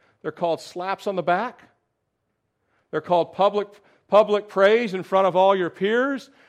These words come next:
The world has a system to make you feel really good and puffed up. I would have to fight against my own inclination to have an ego about things. We, if we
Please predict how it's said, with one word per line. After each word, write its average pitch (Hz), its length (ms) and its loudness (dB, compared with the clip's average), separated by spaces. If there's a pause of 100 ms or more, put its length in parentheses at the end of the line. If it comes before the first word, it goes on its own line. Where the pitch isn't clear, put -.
(100)
The 165 80 -6
world 208 320 2
has 208 140 2
a 175 80 -6
system 208 540 -6
to 160 80 -6
make 165 280 -6
you 175 80 -12
feel 170 300 -6
really 196 400 -2
good 196 380 2 (280)
and 147 220 -10
puffed 190 320 -6
up. - 320 -12 (1040)
I 226 120 -4
would 262 100 4
have 202 160 4
to 180 80 -8
fight 214 300 -2
against 185 280 -4
my 170 240 -2 (160)
own 233 520 0 (100)
inclination 190 800 -6 (240)
to 170 100 -6
have 165 200 0
an 156 140 -8
ego 175 380 0
about 147 280 -2
things. 156 180 -6 (220)
We, 139 100 -10 (160)
if 160 180 -14
we 151 180 -12